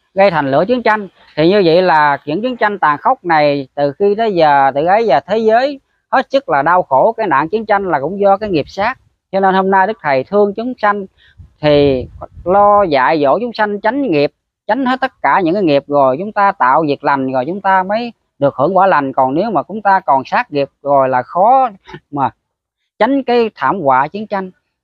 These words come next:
Cho nên là bơ-, trì chay đây là để chúng ta dừng cái sát nghiệp lại. Ăn chay là dừng sát nghiệp lại. Tại ăn chay để tỏ dạ từ bi, không đành sát vật nuôi thì khổ ta. Tai nghe chúng nó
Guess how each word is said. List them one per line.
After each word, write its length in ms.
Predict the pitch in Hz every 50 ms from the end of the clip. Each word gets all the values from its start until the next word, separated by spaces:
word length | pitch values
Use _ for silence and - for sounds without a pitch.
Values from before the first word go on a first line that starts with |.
| _ _ _
Cho 100 | 185 180
nên 320 | 180 185 185 185 175 165 156
là 260 | 143 135 131 127 127
bơ-, 200 | 135 156 165 - - _
trì 240 | 156 156 147 139 -
chay 320 | - 180 190 190 196 196 190
đây 260 | 196 196 196 196 185
là 200 | 165 151 139 135
để 220 | 131 131 139 175
chúng 200 | 190 220 220 226
ta 440 | - 208 196 196 196 196 190 185 185 _ _ _ _ _ _ _ _ _ _ _ _ _ _ _ _ _ _ _ -
dừng 360 | 156 185 170 143 143 139 135
cái 100 | 196 202
sát 280 | - 220 233 262 - 156
nghiệp 200 | 147 139 - 135
lại. 300 | 135 131 135 151 160 - _ _ _ _ _ _ _ -
Ăn 200 | 180 196 190 175
chay 420 | - 190 196 196 202 202 202 185
là 100 | 165 147
dừng 240 | 139 151 147 139 -
sát 140 | 202 226 180
nghiệp 220 | 147 143 139 139 _
lại. 340 | 135 131 131 139 156 160 - _ _ _ _ _ _
Tại 160 | _ 131 147 170
ăn 180 | 180 196 180
chay 260 | - 196 196 196 190
để 100 | 180 202
tỏ 160 | - - 151 185
dạ 240 | 175 147 135 156
từ 180 | 156 151 139 147
bi, 240 | 165 190 202 202 196
không 220 | - 202 202 190
đành 200 | 165 151 139 127 -
sát 160 | - 233 240 -
vật 180 | 156 143 135 - -
nuôi 260 | 185 196 202 196 175
thì 220 | 156 143 139 135 127
khổ 240 | - - 135 180 202 -
ta. 320 | 202 202 202 202 208 196 - _ _ _ _ _ _
Tai 220 | - 180 190 196 196
nghe 260 | 190 190 196 196 196
chúng 200 | 196 226 240 233
nó 180 | 226 240 254